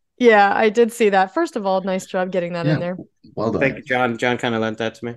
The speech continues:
Speaker 1: Yeah, he,
Speaker 2: Mm-hmm.
Speaker 1: that was kinda a little assist there. Um, yeah, I did see that actually, but you know what? I, I didn't like that as much as I like my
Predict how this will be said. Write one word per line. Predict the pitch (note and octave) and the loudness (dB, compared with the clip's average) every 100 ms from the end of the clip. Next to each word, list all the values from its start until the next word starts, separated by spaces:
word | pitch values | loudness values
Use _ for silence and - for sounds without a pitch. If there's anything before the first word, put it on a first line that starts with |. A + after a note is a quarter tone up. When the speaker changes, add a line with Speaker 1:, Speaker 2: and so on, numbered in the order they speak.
| - | -12
Speaker 1:
Yeah, | - F#3+ F#3 | -8 -4 -2
he, | |
Speaker 2:
Mm-hmm. | G3 | 0
Speaker 1:
that | G#3+ | 0
was | G3 | 0
kinda | - G3+ F#3+ | 0 2 2
a | |
little | F#3 F3+ - | 2 0 -2
assist | - - G3 F#3 - | -6 -4 -4 -4 -4
there. | F#3 F#3 F#3 - - - _ - | 0 0 -2 -10 -20 -20 _ -4
Um, | G3 F#3+ F#3 G#3+ | 0 2 0 4
yeah, | D#4+ | 4
I | C#4 | 6
did | G#4 | 4
see | G#4+ D4+ | 2 2
that | A3 F#3+ | 4 4
actually, | F#3+ - A3 G3+ G3+ | 2 -2 -6 -4 -6
but | F3+ G3+ G3 F#3+ F3+ _ _ - - _ - | -4 -2 -2 -2 -4 _ _ -20 -20 _ -12
you | B3+ A#3+ | -4 0
know | G#3+ | 2
what? | G#3+ A3+ B3+ | 2 2 0
I, | G#3+ G#3+ G3+ | -2 -2 -4
I | - F#3+ | -6 -6
didn't | G#3+ A3 | -6 -6
like | G3 G3 - | -4 -4 -2
that | F3+ | -2
as | G3 F#3 | -2 -6
much | F#3+ F#3+ | -6 -6
as | F#3 | -8
I | F#3 | -6
like | F#3 F3+ | -4 -6
my | F#3+ F3 | -6 -6